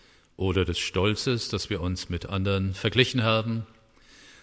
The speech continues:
Wie sah die Beziehung zu dem anderen Geschlecht aus? Und viele andere Dinge. Ich denke, es lohnt sich einmal darüber nachzudenken, ehe ich Christ wurde,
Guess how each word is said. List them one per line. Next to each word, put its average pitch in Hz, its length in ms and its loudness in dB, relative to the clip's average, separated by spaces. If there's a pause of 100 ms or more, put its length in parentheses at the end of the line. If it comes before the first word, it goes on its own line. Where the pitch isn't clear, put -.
(120)
Wie 104 200 2
sah 95 320 2
die 92 140 -2
Beziehung 107 540 0
zu - 100 -6
dem 92 160 0
anderen 95 300 0
Geschlecht - 420 -4
aus? - 680 -4 (760)
Und 110 180 2
viele 131 300 4
andere 131 340 4
Dinge. 143 420 0
Ich 110 140 -6
denke, 123 240 0
es - 160 -4
lohnt 120 240 0
sich - 240 -2
einmal 113 180 0
darüber 104 280 0
nachzudenken, 110 840 0 (440)
ehe 139 220 2
ich - 180 -6
Christ - 320 -4
wurde, 107 400 0